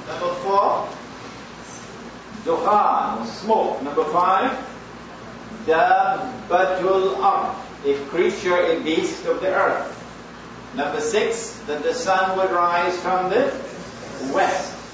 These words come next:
Number seven, eight, and nine, three, three movements of the, don't look in your books now. This is the revision part.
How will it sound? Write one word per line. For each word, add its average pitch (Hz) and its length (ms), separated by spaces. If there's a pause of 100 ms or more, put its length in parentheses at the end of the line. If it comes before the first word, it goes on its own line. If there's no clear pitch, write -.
(1300)
Number 156 280
seven, 226 640 (220)
eight, 196 320 (420)
and 165 240
nine, 185 560 (1600)
three, 180 480 (1080)
three 185 280
movements 190 560
of 170 180
the, 151 160
don't 156 260
look 117 180
in 113 120
your 110 120
books - 260
now. 98 220 (760)
This 143 160
is 139 120
the 143 100
revision 151 480
part. 131 340